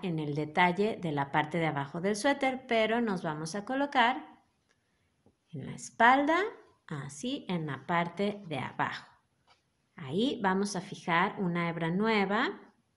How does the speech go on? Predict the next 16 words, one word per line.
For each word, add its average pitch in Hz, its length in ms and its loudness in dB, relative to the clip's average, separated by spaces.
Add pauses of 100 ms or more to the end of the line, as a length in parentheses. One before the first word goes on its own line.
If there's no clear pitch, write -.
(840)
en 240 180 -4
un 269 180 2
punto 226 680 2
cerca 170 520 -2
del 131 180 -6
centro. - 380 -12 (140)
Yo 156 140 -8
voy 160 120 -4
a 165 60 -2
empezar 233 580 0
aquí. - 480 -8 (520)
Ahí 139 200 -8
pasamos 143 720 -8
esa 143 240 -10
hebra 170 240 -2
nueva, 277 400 2